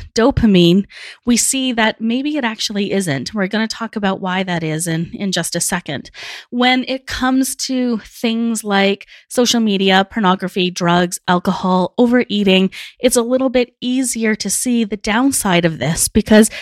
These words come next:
if we overeat, we get fat. If we overdrink, we have problems with our relationships and our work and other things in life. If we over social media, we start to feel the effects of not feeling like we're living up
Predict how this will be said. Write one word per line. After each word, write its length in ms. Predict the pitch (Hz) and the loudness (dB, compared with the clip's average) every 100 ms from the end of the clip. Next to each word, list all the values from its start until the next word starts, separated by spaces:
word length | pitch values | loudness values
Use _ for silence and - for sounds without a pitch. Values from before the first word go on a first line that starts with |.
| - | -4
if 160 | 233 | -2
we 140 | 247 233 | 0 0
overeat, 640 | 214 214 202 220 214 - | 0 -2 -2 -4 -4 -6
we 100 | 233 | -4
get 180 | 220 226 | -2 -4
fat. 380 | - 277 208 - - - - | -2 -2 -2 -4 -12 -12 -8
If 140 | 233 | -4
we 140 | 233 | -4
overdrink, 720 | - 214 220 196 196 196 254 - - | -2 -2 -4 -2 0 2 0 -4 -14
we 140 | - 226 | -6 -4
have 240 | 208 214 | -4 -6
problems 400 | - 240 226 214 | -4 -2 0 -2
with 100 | 220 | -4
our 100 | 220 | -4
relationships 720 | 214 190 202 233 220 226 220 | -2 -2 -2 -2 -2 -4 -4
and 80 | 208 | -4
our 120 | 185 | -4
work 380 | 180 180 196 - | 0 0 0 0
and 220 | 202 208 - - - | 0 0 -4 -20 -8
other 200 | 240 294 | -2 0
things 300 | 247 180 165 | 0 0 0
in 140 | 147 127 | -2 -4
life. 280 | 139 123 | -6 -6
If 140 | 208 - | -6 -4
we 260 | 247 254 - | -2 0 2
over 260 | 233 240 | 0 2
social 400 | 226 240 208 - | -2 -2 -6 -6
media, 600 | 214 254 285 233 156 190 269 - - - | -4 -2 0 0 2 2 2 -4 -14 -2
we 360 | 240 233 233 | 2 4 2
start 340 | 220 - 254 262 | 2 0 0 0
to 100 | 240 | -4
feel 280 | - 254 | -2 0
the 160 | 247 226 | 0 0
effects 460 | 208 - 240 - 226 | -2 -2 -4 -2 0
of 160 | 214 | 2
not 420 | 220 202 214 220 | 4 4 2 2
feeling 560 | 214 - - 254 240 240 | 0 -6 -4 -2 0 -2
like 220 | 214 226 | -4 -4
we're 80 | 196 | -4
living 380 | 220 208 214 214 | -2 -4 -4 -2
up 180 | 262 | -2